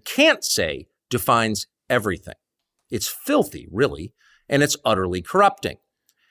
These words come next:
You can't have a free society if people aren't allowed to say what they think is true. Speech is the fundamental prerequisite for democracy. That's why it's enshrined in the first of our constitutional amendments.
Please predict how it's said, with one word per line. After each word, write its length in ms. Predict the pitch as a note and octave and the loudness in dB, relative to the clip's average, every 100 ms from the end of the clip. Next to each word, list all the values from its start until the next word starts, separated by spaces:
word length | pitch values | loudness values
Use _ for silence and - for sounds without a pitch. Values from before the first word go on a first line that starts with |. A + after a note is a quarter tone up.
| _ | _
You 140 | - C3+ | -6 -6
can't 380 | - A#3 C#4 F#3+ | 0 2 2 2
have 340 | G#3 G3+ D3 - | 2 2 2 -2
a 60 | |
free 280 | - - D3 | -2 -2 0
society 640 | - A2 - C4+ F#3 C3+ | 0 0 4 4 4 2
if 140 | A#2+ - | -4 -6
people 260 | F#3 F3 B2+ | -4 -2 0
aren't 180 | C#3+ | 2
allowed 240 | F#3 A#2 A#2 | 4 4 4
to 60 | |
say 180 | - G2 | 0 0
what 120 | G2 | 0
they 80 | A#2+ | -2
think 240 | G#2 F2+ A#2 | -4 -6 -6
is 140 | - | -8
true. 380 | - C#4 G3+ - _ _ _ _ _ - | 0 4 4 2 _ _ _ _ _ -4
Speech 600 | - - C4+ A3 - - | -2 0 2 2 0 0
is 160 | D3+ G#2+ | -2 0
the 100 | B2+ | -2
fundamental 720 | - - G#3+ C4 B3+ A3 G3+ | 0 2 2 2 4 4 4
prerequisite 760 | - F3+ F#3 B3 A#2 G2 G#2 | 2 2 2 2 -2 -2 -4
for 120 | - C#3+ | -4 -4
democracy. 720 | D3+ G3 C4+ - - - - _ _ _ _ - | 2 4 2 0 -6 -8 -12 _ _ _ _ -4
That's 180 | G2+ | -2
why 120 | A2 G2+ | 2 2
it's 160 | F#2+ | 0
enshrined 480 | C3 G#2+ A#2 G2+ G2+ | -4 -2 0 0 -2
in 160 | - A#2+ | -2 -4
the 120 | A2+ | -6
first 500 | - - B3 - - | -2 4 4 4 -4
of 140 | A2 | -4
our 100 | G2+ | -4
constitutional 640 | - G2 F2+ - F#2 - E2 | -2 -6 -6 -8 -6 -6 -8
amendments. 500 | D2+ C#2+ A1+ - | -10 -14 -16 -18